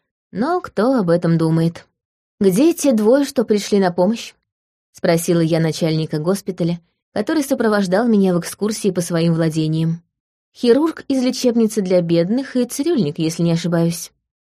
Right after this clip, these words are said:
"Здесь, Ваше Величество", мгновенно заледеневшим голосом отозвался тот и выпрямился, застыв в неестественной позе. "Прикажете позвать?"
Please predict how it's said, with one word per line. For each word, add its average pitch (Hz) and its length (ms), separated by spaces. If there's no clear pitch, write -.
"Здесь, 220 400
Ваше 180 280
Величество", 185 640
мгновенно 175 640
заледеневшим 165 720
голосом 180 460
отозвался 160 580
тот 190 300
и 214 100
выпрямился, 254 680
застыв 202 460
в 247 60
неестественной 202 680
позе. 170 400
"Прикажете 226 540
позвать?" 226 440